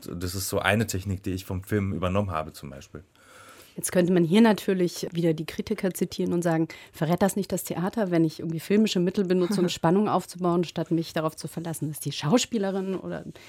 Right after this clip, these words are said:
Speaker 2: das durch ihr Spiel, ähm, herstellen können oder dass ich das irgendwie durch die Dramaturgie schaffe?
Speaker 1: Naja, aber es gibt, es gibt so viele Mittel und die Schauspieler und Schauspielerinnen, ähm, können ja echt dankbar sein, dass sie gestützt werden, damit sie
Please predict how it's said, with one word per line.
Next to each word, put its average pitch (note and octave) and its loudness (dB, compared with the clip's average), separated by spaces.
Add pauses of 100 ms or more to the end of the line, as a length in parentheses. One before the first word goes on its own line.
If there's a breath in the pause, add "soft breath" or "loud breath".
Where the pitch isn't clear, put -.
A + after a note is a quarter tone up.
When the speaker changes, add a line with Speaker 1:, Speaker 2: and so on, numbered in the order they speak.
(280 loud breath)
Speaker 2:
das - -6
durch - -2
ihr - -2
Spiel, A#3+ 2
ähm, F3+ 2
herstellen F#3 2
können F3 2
oder D#3 -2
dass D3+ -6
ich D3+ -8
das D#3+ -4
irgendwie E3 0
durch - -16
die E3 -8
Dramaturgie D#3+ -4
schaffe? A3 -6 (600 loud breath)
Speaker 1:
Naja, E2 -4
aber D#2+ -8
es E2+ -10
gibt, - -12
es F2+ -6
gibt - -12
so F#2 -4
viele A2 0
Mittel F#2+ -2
und F2 -4
die F2+ -4
Schauspieler F#2 -2 (220)
und F#2+ -12
Schauspielerinnen, G2 -4 (120)
ähm, G2 -4
können G2+ -2
ja F#2+ -2
echt - -12
dankbar G#2+ -2
sein, F#2 0
dass F2+ -6
sie F#2+ -6
gestützt F#2+ -6
werden, F2+ 0
damit F2 -6
sie E2+ -6